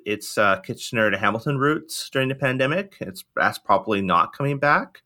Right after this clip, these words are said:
But the new deregulation, where the whole franchise system, where you have no competition on routes supposedly to, uh,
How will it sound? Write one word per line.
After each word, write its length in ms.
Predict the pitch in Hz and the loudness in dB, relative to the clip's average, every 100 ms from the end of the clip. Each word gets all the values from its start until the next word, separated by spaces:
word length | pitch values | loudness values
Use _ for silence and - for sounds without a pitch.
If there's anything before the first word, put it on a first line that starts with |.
| _ | _
But 200 | 151 151 | -2 0
the 100 | 135 | 0
new 300 | 131 156 196 | 2 4 2
deregulation, 1000 | 160 120 101 95 95 87 87 - 95 98 | 2 2 2 0 0 -2 -2 -4 -4 -4
where 520 | - 95 92 90 90 - | 0 4 4 4 0 -4
the 80 | 120 | -2
whole 180 | 120 113 | 2 2
franchise 500 | - 131 135 123 104 | 4 2 4 2 2
system, 580 | 104 - - 95 101 95 | -2 -2 0 0 0 -4
where 260 | 107 95 95 | 0 2 2
you 140 | 110 | 2
have 180 | 117 117 | 2 2
no 100 | 110 | 2
competition 580 | - 101 - 104 - 101 | 2 0 -2 -4 -2 0
on 120 | 90 | 0
routes 280 | 92 92 - | 0 -2 -6
supposedly 640 | 92 101 98 - 98 92 | -6 -2 -2 0 -2 -2
to, 460 | - 98 90 87 87 | -4 -4 0 0 2
uh, 220 | 85 | 2